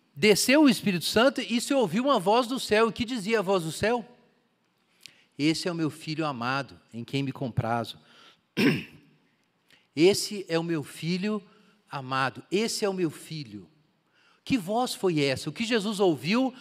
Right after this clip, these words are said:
foi a repetição da palavra no Salmo dois. "Tu és meu filho, eu hoje te gerei." A promessa messiânica a respeito do filho de Davi,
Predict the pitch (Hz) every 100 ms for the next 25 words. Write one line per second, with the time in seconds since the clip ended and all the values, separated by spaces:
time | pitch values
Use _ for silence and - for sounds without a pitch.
0 | - - _ - 208 226 233 196 233 208
1 | 240 - - 202 233 226 160 175 175 180
2 | 156 185 208 170 147 151 170 - 196 196
3 | 202 180 196 175 117 - - - _ _
4 | _ _ _ _ _ 262 285 233 208 240
5 | 233 - 185 202 165 - 165 196 202 156
6 | 156 156 180 185 170 - 165 156 127 143
7 | 151 127 - _ _ _ _ _ _ _
8 | _ _ _ 139 - 180 160 185 202 202
9 | 180 170 - 151 175 180 139 117 92 _
10 | _ _ - 123 143 - - 165 170 147
11 | 135 - 165 160 139 143 127 113 123 160
12 | -